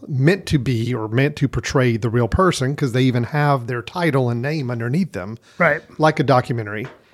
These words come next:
Speaker 1: Um, but you start to realize, or at least, yeah, I did kinda early on when I noticed, uh, Linda Lavin playing one of the people, I'm like, "All right, yeah,
Speaker 2: That's
Speaker 1: she's an
Speaker 2: Alice.
Speaker 1: actress."
Speaker 2: That's not, <laughs> that's not
Speaker 1: And
Speaker 2: Sure.
Speaker 1: the fact that their dialogue was so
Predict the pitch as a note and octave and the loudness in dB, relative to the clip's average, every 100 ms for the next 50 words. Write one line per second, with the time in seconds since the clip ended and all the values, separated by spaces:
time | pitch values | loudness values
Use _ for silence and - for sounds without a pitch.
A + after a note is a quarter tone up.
0 | _ _ _ _ D#3 D#3 C#3+ C#3 - _ | _ _ _ _ 4 6 4 0 -10 _
1 | _ _ - A3 E3+ - D#3+ D#3 E3+ - | _ _ 2 4 4 2 0 4 2 4
2 | C#3 F#3 C#3 B2+ B2 - A#2 A#2+ B2+ - | 4 4 4 4 2 -2 -4 -2 -4 -4
3 | C3 A2 A#2+ C3 A#2+ - - D3+ C3+ C3+ | -4 -2 0 0 0 -6 -2 0 4 4
4 | B2+ C3+ B2 A#2 A2+ C3+ B2+ - - _ | 4 4 0 -2 -2 -2 -2 -6 -14 _
5 | E3+ C#3+ E3+ C#3+ C3+ A#2+ A#2 D3 C#3 A#2 | -6 -6 -4 0 2 2 2 2 2 -2
6 | A2 C3+ A#2+ A#2 A#2 A#2+ A2+ G#2 B2+ A2 | -4 -4 -2 -4 -4 -4 -6 -8 -10 -8
7 | A2+ A2 G#2+ - _ _ _ - G#3+ A#2 | -8 -8 -10 -14 _ _ _ 0 2 2
8 | G#2+ A2 A#3+ A3+ D3+ D3 C3+ - - A3 | 0 0 2 4 6 4 2 -2 0 0
9 | B3 A#3 - - C#4 C4 - A3 B3+ D#3 | 0 -2 -4 -2 -2 -2 -8 -6 0 2
10 | D3+ D3+ D3 - _ _ - D#3 D3+ D#3+ | 4 2 0 -6 _ _ -16 -4 -4 2
11 | F#3+ G3+ E3 - E3 D#3+ A2+ C3+ C#3+ C#3 | 2 2 -4 0 2 2 0 2 2 2
12 | A2+ G2+ G#2 - - C3 A#2 - D3 C#3+ | 0 -4 -8 -12 -4 0 0 0 2 4
13 | C#3 C#3 C3 | 4 2 -2